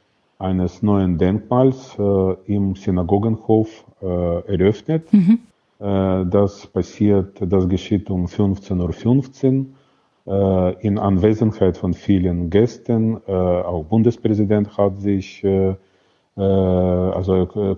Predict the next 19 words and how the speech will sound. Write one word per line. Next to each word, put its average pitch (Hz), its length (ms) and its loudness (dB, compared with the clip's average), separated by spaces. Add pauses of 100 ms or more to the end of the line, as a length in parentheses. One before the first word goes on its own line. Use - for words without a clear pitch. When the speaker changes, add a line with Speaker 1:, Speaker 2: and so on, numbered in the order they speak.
Speaker 1:
kommt 101 320 0
auch 92 240 2
zur 92 260 0
Einweihung 90 640 2
und 80 220 -12
Ministerpräsident 98 880 -2
und 90 160 -8
viele 92 220 0
andere 101 340 2
Gäste, 92 460 -2
unsere, 87 460 -6 (500)
äh, 87 300 2
Präsident 85 680 -2
Doktor 82 260 -4
Schuster, 110 580 0
Präsident 92 420 0
des 87 120 -6
Zentralrates. 87 760 -2 (600)
Äh, 95 520 0